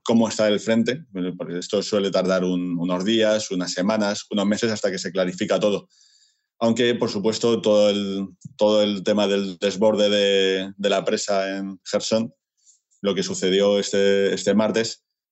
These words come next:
es también el, ahora el tema de conversaciones, donde están todas las imágenes, donde se ve más, eh, claro lo que es la guerra en estos momentos. Pero apenas, eh, está saliendo nada a relucir. El Ministerio de Defensa sigue diciendo que sus tropas han parado los intentos de avance ucranianos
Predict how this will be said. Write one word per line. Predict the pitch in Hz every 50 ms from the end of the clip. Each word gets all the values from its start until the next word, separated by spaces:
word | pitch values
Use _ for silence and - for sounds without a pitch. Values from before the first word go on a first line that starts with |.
| _ -
es | 110 110 107 101 104
también | 113 104 101 104 101 101
el, | 101 101 101 98
ahora | 95 101 101 98
el | 98
tema | 90 107 101 104
de | 101 95
conversaciones, | 101 95 92 90 - - - 98 95 95 92
donde | 101 98 92
están | 90 - 98 104
todas | 98 104 101
las | 98 92 -
imágenes, | 98 95 95 92 92 85 85 85
donde | 90 90 90 87
se | - 92
ve | 95 98
más, | 98 101 101 101 98 - - - - - _ _
eh, | - 107 101 95 95 95
claro | 104 104 98 104 104 - -
lo | 104 107 104 101
que | 98 107
es | 98 92
la | 101 101 101
guerra | 98 98 95 101 101
en | 101
estos | 95 - - 98
momentos. | 87 90 87 95 95 98 90 85 - - _ _ _ _ _ _ _ _ _ _ _ _ _ -
Pero | 131 123 120 110 107 104 101 101 98 95 95 92 92 92 92 90 92 92 82
apenas, | 80 101 85 - 113 113 117 110 113 -
eh, | 117 110 110 107 104
está | 101 101 - 107
saliendo | - - 104 104 104 104
nada | 101 101 98 98 95 92 90 90 90 90
a |
relucir. | 90 92 90 90 90 90 - 104 101 90
El | 82 82 90 95
Ministerio | 98 101 98 - - 107 107
de | 104
Defensa | - 113 107 - -
sigue | 101 - 107 107 104
diciendo | 101 95 - 107 104 98 101 90 - - _ _ _ _ _ _ _ _ _ _ _ -
que | 123 113
sus | - 113 -
tropas | - 117 120 101 117 107 - -
han | 113 110 104
parado | - 113 107 110 110 107 107 104 101
los | 104 104 101 -
intentos | 107 104 98 - 117 113 113 110 113 107 101
de | 98 107 107
avance | 101 101 110 110 107 - 113 107 104
ucranianos | 104 95 110 110 110 120 123 131 151 160 - -